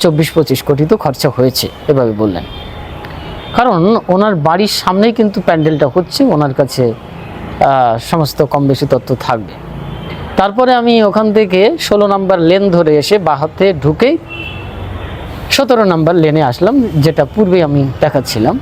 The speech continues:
আশ্রমের একেবারে গেট, সেটা হচ্ছে সতেরো নম্বর লেন। ওর মাঝামাঝি একটি স-, জায়গায় আমি একটি দোকান দেখে ভুজিয়া ভাজা খাবো,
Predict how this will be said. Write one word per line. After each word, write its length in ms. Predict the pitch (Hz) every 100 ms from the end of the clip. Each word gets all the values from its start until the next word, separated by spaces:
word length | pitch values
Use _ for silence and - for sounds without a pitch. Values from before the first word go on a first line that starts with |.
| -
আশ্রমের 400 | 160 - 151 143
একেবারে 440 | 120 135 127 180
গেট, 240 | 180 151 165 - -
সেটা 220 | - 139
হচ্ছে 160 | 123 196
সতেরো 320 | - 160 135
নম্বর 280 | 123 113 107
লেন। 160 | 120 107 - - - - - - - - - - - - - - - - - - - - - - -
ওর 240 | 214 262
মাঝামাঝি 520 | 196 190 254 277 247
একটি 260 | 220 165 185
স-, 340 | - 165 151 156
জায়গায় 480 | 165 190 147 185 233
আমি 420 | 170 156 135 240 - - - - - -
একটি 160 | 180 196
দোকান 440 | 160 185 202 196
দেখে 440 | 190 208 160 147 285 - - - -
ভুজিয়া 320 | 147 160 190
ভাজা 220 | 175 180
খাবো, 300 | 175 165 214